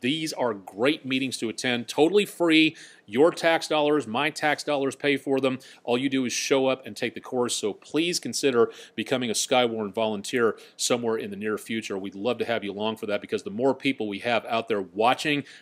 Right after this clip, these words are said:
the safer we all are. For kids out there around, say, junior high, high school level,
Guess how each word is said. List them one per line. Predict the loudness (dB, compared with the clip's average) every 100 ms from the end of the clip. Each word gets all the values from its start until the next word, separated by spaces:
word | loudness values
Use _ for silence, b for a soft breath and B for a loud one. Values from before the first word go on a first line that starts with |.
| _
the | -6
safer | 0 2 2 2
we | -2 0
all | 0 -2
are. | 0 4 6 4 B B _
For | -4 -2
kids | 4 4 4
out | 2 0 2
there | 4 6 4
around, | 0 0 0 2 0 -2 -4
say, | 0 2 2
junior | -2 -6 -6 -4 -2
high, | 2 2
high | 2 2 0
school | 0 -2 0
level, | 0 4 4